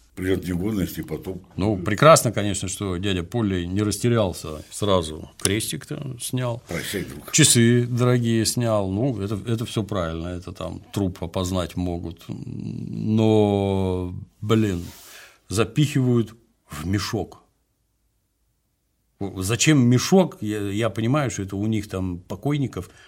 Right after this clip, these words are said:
Speaker 2: в мешки пакуют. Вы же хотите, чтоб его съели,
Speaker 1: Там
Speaker 2: наверное.
Speaker 1: молния очень надежная,
Speaker 2: Да.
Speaker 1: чтобы воздух не проходил.
Speaker 2: Вы хотите, чтобы его съели, наверное, морские гады.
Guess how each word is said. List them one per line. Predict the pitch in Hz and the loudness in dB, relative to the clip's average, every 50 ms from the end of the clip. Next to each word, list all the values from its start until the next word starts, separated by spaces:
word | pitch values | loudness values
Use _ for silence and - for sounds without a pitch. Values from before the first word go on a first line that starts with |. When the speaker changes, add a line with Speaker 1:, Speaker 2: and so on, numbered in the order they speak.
| - _ - | -20 _ -8
Speaker 2:
в | 87 90 104 | -6 -2 2
мешки | 120 127 120 - - - 113 | 2 2 2 0 -2 -6 -8
пакуют. | 95 - 104 98 - - 104 92 85 85 - - - - - - _ - | -6 -6 -8 -8 -6 -6 -6 -6 -6 -8 -10 -16 -20 -20 -20 -20 _ -2
Вы | - 135 160 | 4 4 4
же | - | 4
хотите, | - - 156 143 - 175 143 143 | 6 2 2 2 2 -2 -2 -2
чтоб | 135 - 147 - - | -2 0 -2 0 0
его | 143 143 143 143 | 0 2 2 0
съели, | 143 - 147 147 143 127 101 90 85 87 | 0 0 0 0 2 2 0 0 -2 -2
Speaker 1:
Там | 90 | -2
Speaker 2:
наверное. | 101 110 113 117 - 107 | 0 2 2 4 4 6
Speaker 1:
молния | 120 127 135 131 120 107 101 90 | 8 8 8 8 6 4 2 2
очень | 92 87 - - 82 85 | 0 0 -2 -2 -2 0
надежная, | 87 90 87 87 92 87 82 73 71 73 71 65 62 60 - _ _ - | 2 2 2 2 0 -2 -2 -4 -6 -8 -10 -10 -12 -14 -16 _ _ -10
Speaker 2:
Да. | 101 101 98 92 87 85 | -4 -2 -2 -2 -2 -2
Speaker 1:
чтобы | 78 80 85 95 | -4 -4 -2 0
воздух | 104 101 90 78 85 82 - - | 2 2 2 2 0 -6 -8 -10
не | - | -10
проходил. | - 78 73 - 80 78 78 76 71 - - _ - | -10 -10 -10 -8 -8 -8 -8 -8 -10 -12 -16 _ -8
Speaker 2:
Вы | 87 92 107 | -4 -4 -4
хотите, | - - 113 104 - 160 143 143 127 | -2 -2 -4 -2 -2 -4 -2 -2 -2
чтобы | 113 123 123 123 127 | -2 -2 -2 0 0
его | 131 135 135 131 | 2 2 2 0
съели, | 131 - - 143 143 127 104 92 92 92 110 - - | 0 -2 0 2 2 2 2 0 -2 -6 -8 -10 -6
наверное, | 101 107 113 117 117 104 98 98 95 92 95 | -4 -2 -2 0 0 -2 -2 -4 -6 -8 -8
морские | 101 101 107 107 - - - 113 101 95 | -6 -6 -6 -6 -6 -6 -6 -6 -4 -4
гады. | 104 107 117 110 98 92 95 95 123 127 | -4 -2 -2 -2 -2 -2 -4 -6 -8 -10